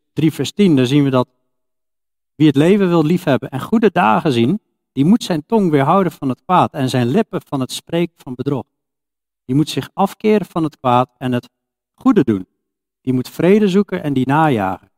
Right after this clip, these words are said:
Want de ogen van de Heere rusten op de rechtvaardigen en zijn oren zijn gericht op het gebed.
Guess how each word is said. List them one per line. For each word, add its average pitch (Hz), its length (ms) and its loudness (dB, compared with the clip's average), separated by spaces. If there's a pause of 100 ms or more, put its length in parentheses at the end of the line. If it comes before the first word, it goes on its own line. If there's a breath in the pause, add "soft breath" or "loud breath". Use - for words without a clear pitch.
(600)
Want - 140 -18
de - 80 -16
ogen 208 320 2
van 180 160 -2
de 160 60 0
Heere 143 400 2
rusten 175 400 -4
op 190 120 -4
de - 80 -8
rechtvaardigen 127 580 -2
en 107 80 -16
zijn 107 180 -12
oren 160 300 -2
zijn 139 200 -2
gericht 127 400 -8
op 156 120 -10
het - 100 -20
gebed. 120 340 -2